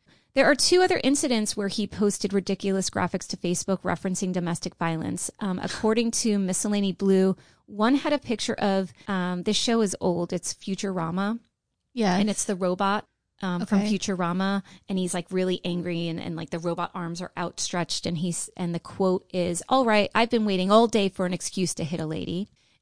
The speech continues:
Speaker 1: And then another one, it looks like it's, like, a stand-up comic. And it says, she goes, "We like our beer the way we like our violence, domestic."
Speaker 2: What
Speaker 1: Yeah.
Speaker 2: in the fuck is happening right now?
Speaker 1: So to me, like,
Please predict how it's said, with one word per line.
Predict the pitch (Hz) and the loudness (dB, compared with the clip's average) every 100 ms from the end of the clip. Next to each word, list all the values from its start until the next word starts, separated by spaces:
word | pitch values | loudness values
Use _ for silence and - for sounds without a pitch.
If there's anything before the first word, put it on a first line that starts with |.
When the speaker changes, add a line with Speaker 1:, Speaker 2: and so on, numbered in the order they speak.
| - | -2
Speaker 1:
And | 214 202 | 2 2
then | 196 | 2
another | - 202 220 294 330 | 2 2 4 4 2
one, | 240 196 190 190 190 - _ _ - | 2 2 2 0 -2 -6 _ _ -4
it | 226 | -2
looks | 240 311 - | 0 -2 0
like | 359 | -2
it's, | 254 | 0
like, | 202 | -2
a | 185 | -2
stand-up | - 196 208 196 - | -2 -2 -2 -2 -6
comic. | - 180 175 202 - - - _ _ _ _ - | -8 -4 -2 -2 -4 -10 -20 _ _ _ _ -4
And | 208 208 | 0 0
it | 220 | 0
says, | - 196 190 190 - - - _ _ | 2 4 4 2 -4 -8 -14 _ _
she | - - 254 | -4 -2 2
goes, | 247 240 233 220 - - | 4 4 4 0 -4 -8
"We | 233 240 | 0 2
like | 247 254 | 2 2
our | 240 | 0
beer | 208 220 277 202 185 | 2 0 2 2 2
the | 208 | 2
way | 208 214 | 4 6
we | 214 | 6
like | 208 220 | 4 2
our | 190 | 0
violence, | 185 202 202 165 101 - - _ _ | 2 0 0 -4 -6 -10 -18 _ _
domestic." | 202 196 190 - - 170 - _ | -4 -2 -2 -6 -10 -14 -16 _
Speaker 2:
What | 262 254 311 - - - _ _ _ _ | -16 -12 -12 -10 -10 -10 _ _ _ _
Speaker 1:
Yeah. | 214 320 | -2 0
Speaker 2:
in | 320 | 2
the | 311 - _ | 0 -2 _
fuck | 349 311 - - | 2 2 0 -4
is | - | -2
happening | - 285 294 320 269 233 | 0 0 4 6 8 6
right | 214 226 | 6 4
now? | 190 185 165 | 2 4 6
Speaker 1:
So | 311 - | 6 6
to | - 320 | 2 4
me, | 269 277 330 359 - - | 4 4 4 0 -4 0
like, | 269 262 | 0 0